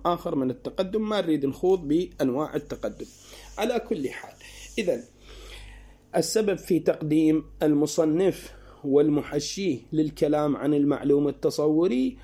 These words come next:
هو أنهم أن أرادوا من الوضع أن يوافق الطبع، يعني أرادوا من التأليف، تأليف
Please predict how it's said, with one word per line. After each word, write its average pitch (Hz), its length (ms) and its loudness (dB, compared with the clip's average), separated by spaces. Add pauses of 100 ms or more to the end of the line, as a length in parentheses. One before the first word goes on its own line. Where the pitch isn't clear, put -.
(160)
هو - 140 4
أنهم 180 500 0 (120)
أن 156 260 0 (100)
أرادوا 160 880 0 (600)
من 202 240 2
الوضع 233 400 2
أن 214 280 0
يوافق 143 460 0
الطبع، 117 420 -8
يعني 151 500 2
أرادوا 160 440 2
من 180 160 4
التأليف، 135 580 0
تأليف 160 500 -2